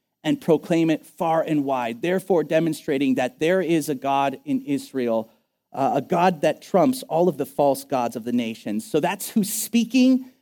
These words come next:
and that's who's entrusted to speak. And I think one more comment here. As you deal with the prophecy of Isaiah, um,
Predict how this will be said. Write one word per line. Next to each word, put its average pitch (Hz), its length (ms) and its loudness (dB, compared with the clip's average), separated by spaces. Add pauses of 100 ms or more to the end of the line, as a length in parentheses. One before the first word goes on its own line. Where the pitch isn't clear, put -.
(160)
and 156 180 2
that's 180 260 -2
who's 196 260 0
entrusted 135 760 0
to 113 80 -14
speak. - 460 -8 (340)
And 190 60 0
I 190 40 2
think 240 200 2
one 247 180 8
more 240 200 8
comment 196 420 0
here. 185 160 4
As 160 160 2
you 214 80 2
deal 277 200 2
with 302 80 2
the 214 80 0
prophecy 208 420 2
of 175 80 2
Isaiah, 151 580 4 (500)
um, 156 240 4